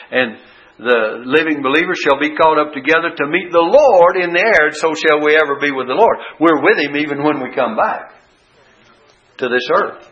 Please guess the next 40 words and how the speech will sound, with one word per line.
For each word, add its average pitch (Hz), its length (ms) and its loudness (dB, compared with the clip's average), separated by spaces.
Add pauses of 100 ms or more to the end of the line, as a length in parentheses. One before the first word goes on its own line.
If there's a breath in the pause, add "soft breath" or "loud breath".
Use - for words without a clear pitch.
(1200 loud breath)
So 135 320 2
this 156 220 0
verse 147 300 2
says, 135 500 0
and 120 160 -6
it - 260 -10
ha-, 135 200 -8
says 131 300 -2
a 123 60 -4
lot 165 220 2
about 95 280 0
it. - 80 -16 (1800 loud breath)
Now 143 160 4
then, 127 280 -4 (400 loud breath)
verse, 139 240 0 (300)
uh, 101 440 0 (480 soft breath)
fifteen 190 500 0
says, 151 320 0
"And 165 240 -2
he 208 120 -2
saith 233 380 2
unto 175 220 -2
me, 185 260 0
The 131 240 2
waters 165 560 2
which 151 240 -6
thou 143 200 4 (120)
sawest 127 420 2
where 143 160 4
the 120 140 2
horse 175 360 0
sitteth 123 300 -2
are 131 240 2
peoples 190 440 -8
and 123 100 -8
multitudes 156 640 -4
and 117 140 -4
nations 160 440 -2
and 139 180 -12
tongues." 117 480 -6